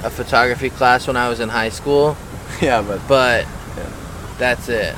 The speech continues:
Speaker 1: Like,
Speaker 2: That's it?
Speaker 1: but I never, like, went to school for it, or that was my main form of study or anything like that.
Speaker 2: So, it, yeah, that's, I mean, I kinda like the idea that you just go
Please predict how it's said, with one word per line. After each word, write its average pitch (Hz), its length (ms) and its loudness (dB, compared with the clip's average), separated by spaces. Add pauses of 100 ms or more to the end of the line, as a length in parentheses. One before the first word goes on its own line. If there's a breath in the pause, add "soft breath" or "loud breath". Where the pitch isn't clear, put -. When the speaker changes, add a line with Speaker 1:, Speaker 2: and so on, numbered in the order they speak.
Speaker 1:
Like, 110 140 0
Speaker 2:
That's 110 140 -2
it? 117 240 2
Speaker 1:
but 120 100 0
I 113 100 0
never, 117 340 -4
like, 110 260 -2
went 113 220 -8
to 113 100 -12
school 110 340 -8 (100)
for 107 220 -6
it, 104 280 -6
or 101 260 -4 (140)
that 107 160 -4
was 104 120 -8
my 117 180 -8
main 107 280 -8
form 110 300 -10
of 101 80 -10
study 107 420 -6
or 104 60 -6
anything 104 480 -8
like 87 240 -10
that. 71 240 -8 (480)
Speaker 2:
So, - 120 0
it, 127 200 6 (100)
yeah, 131 300 10
that's, 139 320 6 (840)
I 135 60 2
mean, 151 160 4
I 160 100 8
kinda 156 240 6
like 127 240 10
the 120 100 8
idea 120 280 8
that 117 180 8
you 113 80 -6
just - 220 -8
go 120 180 10